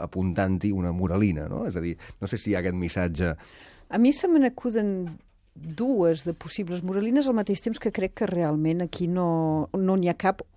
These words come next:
Speaker 2: perquè n'hi ha massa, si vols. Eh, una d'elles te la diu, te la diu ell molt clarament i, a més, en forma de moralina, eh, a propòsit d'això que dèiem abans, de,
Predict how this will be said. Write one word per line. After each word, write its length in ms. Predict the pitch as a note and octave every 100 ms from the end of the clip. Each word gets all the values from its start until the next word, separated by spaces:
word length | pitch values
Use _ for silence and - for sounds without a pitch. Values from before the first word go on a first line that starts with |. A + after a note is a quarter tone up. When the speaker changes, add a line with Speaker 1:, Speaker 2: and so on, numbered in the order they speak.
| -
Speaker 2:
perquè 240 | F3 D3+ E3
n'hi 80 | E3
ha 60 |
massa, 380 | E3 D3+ - -
si 140 | - E3
vols. 300 | C#3 C#3+ - - - - - -
Eh, 640 | G3 F3 F3+ F3+ F3+ F3+ -
una 160 | G#3+ G3+
d'elles 320 | G3+ B3+ -
te 80 | G3+
la 120 | F3+
diu, 460 | E3 G3+ A3+ F#3 D3+
te 140 | - F3
la 80 | E3
diu 160 | F#3 F3+
ell 140 | G#3 A#3
molt 380 | - F#3 G#3 G3
clarament 480 | G3+ E3+ E3 E3+ F#3+
i, 80 | F3
a 60 | F3
més, 160 | E3+
en 80 | E3+
forma 460 | - G#3 F#3 E3 D#3+
de 80 | D#3+
moralina, 720 | D#3+ D#3 D#3 D#3+ E3 F#3+ A#3+ - - -
eh, 560 | - E3+ E3+ E3+ E3 D3+
a 80 | -
propòsit 480 | E3+ E3+ E3+ F3+
d'això 160 | E3+ F3+
que 160 | E3+ E3
dèiem 240 | E3 E3
abans, 380 | D#3+ D#3+ F3
de, 80 | F#3